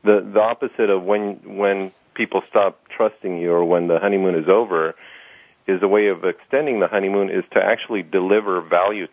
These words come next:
to them. Find out, as I said, what are their business priorities, what are the big challenges that they're trying to,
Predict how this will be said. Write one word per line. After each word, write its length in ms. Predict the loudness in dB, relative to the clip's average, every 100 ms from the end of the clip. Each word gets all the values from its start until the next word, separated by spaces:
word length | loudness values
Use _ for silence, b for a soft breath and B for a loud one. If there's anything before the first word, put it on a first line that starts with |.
| -10
to 60 |
them. 260 | -8 -10 -12 B B B B _
Find 240 | 2 4
out, 180 | 4 2 0
as 120 | 0
I 120 | 0 2
said, 200 | 2 2
what 260 | 0 -4 0
are 140 | 0
their 140 | -2 -2
business 460 | -2 -2 -2 -4 -4
priorities, 720 | 0 2 4 2 0 -6 -8 -14 B B B
what 200 | -2 0
are 80 | 0
the 100 | -2 -4
big 100 | -4
challenges 460 | 0 0 0 -2 -2
that 180 | -2 -2
they're 140 | -4
trying 340 | -2 -2 -2 -2
to, 280 | -2 -2